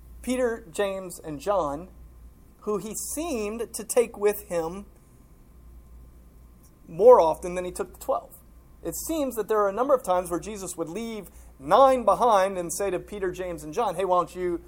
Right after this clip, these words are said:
why don't you guys come with me?" There are a couple of examples of that. In Matthew chapter five, he's going to, uh, to, uh,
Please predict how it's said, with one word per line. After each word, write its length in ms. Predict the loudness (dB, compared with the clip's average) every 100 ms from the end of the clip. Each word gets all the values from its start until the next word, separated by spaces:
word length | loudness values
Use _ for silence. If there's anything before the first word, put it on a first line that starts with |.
| -12
why 100 | -4
don't 100 | -4
you 60 | 0
guys 180 | 0 0
come 180 | -6 -6
with 200 | -6 -10
me?" 80 | -18 -20 -20 -20 -20 -2
There 80 | 0
are 40 |
a 20 |
couple 240 | 6 6 6
of 60 |
examples 560 | 0 -2 -2 -2 -6 -10
of 60 |
that. 200 | -4 -2
In 100 | 0
Matthew 320 | 2 0 0 -4
chapter 300 | -4 -2 -2
five, 360 | 2 4 4
he's 160 | 0 -6
going 220 | -6 -6 -6
to, 200 | -4 0
uh, 220 | 0 -2 -6 -20 -20 -20 -20 -20 -16 -8
to, 300 | -4 -2 -4
uh, 540 | -6 -6 -8 -10 -12